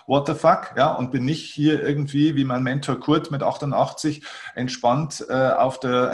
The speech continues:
<laughs> auf der Couch und kann wie so ein Buddha alles, ähm, an mir abprallen lassen. Äh, nee, bin ich nicht. Also kann ich das noch nicht, äh, nach außen lehren. So, bis ich irgendwann festgestellt habe, völliger Quatsch. Das ist völliger Quatsch.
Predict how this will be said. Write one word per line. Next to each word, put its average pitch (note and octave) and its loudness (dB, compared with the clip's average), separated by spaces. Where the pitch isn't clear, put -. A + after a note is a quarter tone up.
<laughs> - -4
auf - 0
der A#2 0
Couch B2+ 2
und B2+ -4
kann C3+ 2
wie C#3+ 6
so C#3 0
ein B2 0
Buddha C#3+ 6
alles, B2+ 2
ähm, A#2 0
an B2+ 2
mir C#3 2
abprallen C3 2
lassen. C#3+ 0
Äh, C#3 4
nee, D3+ 2
bin E3 -4
ich D3 -2
nicht. F#3+ -2
Also C#3+ 4
kann C#3+ 2
ich C#3 0
das C#3+ -2
noch A#2+ -2
nicht, - -4
äh, A2 0
nach G#2 -8
außen A2 -4
lehren. G#2+ -4
So, - -16
bis B2+ -2
ich C3 0
irgendwann A#2 -2
festgestellt A#2+ -6
habe, - -6
völliger - -10
Quatsch. - -12
Das - -12
ist - -20
völliger D#3 -2
Quatsch. C3 -2